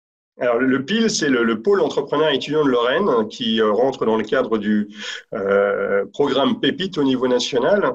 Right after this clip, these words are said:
Ça fait à peu près dix ans que, que ça existe. Et, euh, le pil a pour objectif de développer la culture entrepreneuriale.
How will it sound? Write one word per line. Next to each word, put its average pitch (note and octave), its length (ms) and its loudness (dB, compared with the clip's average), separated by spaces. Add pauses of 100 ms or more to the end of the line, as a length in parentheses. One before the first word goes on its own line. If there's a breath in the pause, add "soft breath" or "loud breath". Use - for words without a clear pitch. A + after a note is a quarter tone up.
Ça - 400 -6
fait C3 120 0
à A2 60 4
peu B2+ 140 2
près C3+ 160 -2
dix C3 240 0
ans C#3+ 160 2
que, A2 400 0
que A#2 80 -2
ça A2+ 180 4
existe. B2 500 0 (520 soft breath)
Et, C#3 160 0
euh, A#2+ 480 2
le B2 180 0
pil G#3+ 320 0
a C3+ 220 2
pour C#3+ 160 -6
objectif D3 400 0
de C#3 80 0
développer D#3 420 0
la - 100 2
culture D#3 380 -2
entrepreneuriale. G#2+ 680 0